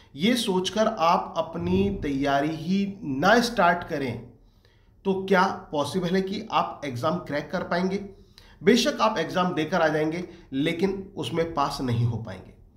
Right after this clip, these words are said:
तो आज से ही शुरुआत कीजिए। अगर आपने अभी तक starting नहीं की है, तो कठिन कार्य मत समझिए कि आप सोचिए कि "इतना wide है तो कैसे होगा",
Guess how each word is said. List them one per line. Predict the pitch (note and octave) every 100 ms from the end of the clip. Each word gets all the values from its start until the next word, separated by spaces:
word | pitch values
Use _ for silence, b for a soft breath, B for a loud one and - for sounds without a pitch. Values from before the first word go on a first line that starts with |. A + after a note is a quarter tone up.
| b b b b b b b E3+
तो | E3 E3 D#3 - - - - - _ - D#3
आज | F#3+
से | G3 A3+
ही | A3+ A#3
शुरुआत | A3+ C3 C#3 E3 -
कीजिए। | E3+ E3 F3+ - - _ _ _ -
अगर | D3+ F#3+
आपने | G3 F#3+ G3 G3+
अभी | G3 -
तक | F3+ G3 D#3+
starting | D3+ D#3 D3+ F3+ C#3+
नहीं | C3 G3
की | G3 F#3
है, | F#3 F#3 B B -
तो | B3+
कठिन | - F#3+ E3+ G3 A#3+ -
कार्य | E3 D3+ F3 D3+
मत | C#3
समझिए | F3+ D#3 A#2 A2+ G2 - - _ _ _ -
कि |
आप | F#3 F#3 -
सोचिए | F#3 F#3+ F#3+
कि | G3
"इतना | F#3 F3+
wide | C3+ D3+ D#3+
है | F3+
तो | F#3
कैसे | - C#3+ G#3+
होगा", | F#3+ E3+ F#3+ G3